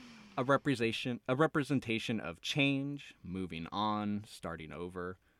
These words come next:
all things Aunt Josephine was unable to do after her husband died. Things she couldn't do because what she was actually afraid of was a word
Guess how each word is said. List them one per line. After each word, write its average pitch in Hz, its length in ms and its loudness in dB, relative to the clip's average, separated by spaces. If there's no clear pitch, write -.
all 143 240 4
things 135 440 2
Aunt 110 280 -2
Josephine 98 500 -6
was 92 180 -8
unable 98 380 -2
to 95 80 -8
do 82 380 -8
after 92 300 -6
her 95 120 -6
husband 80 460 -8
died. 87 420 -2
Things 147 200 6
she - 200 -2
couldn't 156 400 2
do 107 240 -2
because 98 520 -8
what 104 160 -4
she - 140 -4
was 92 260 -6
actually 110 440 2
afraid 87 360 -6
of 80 280 -8
was 98 360 -6
a 107 80 -2
word 101 440 -2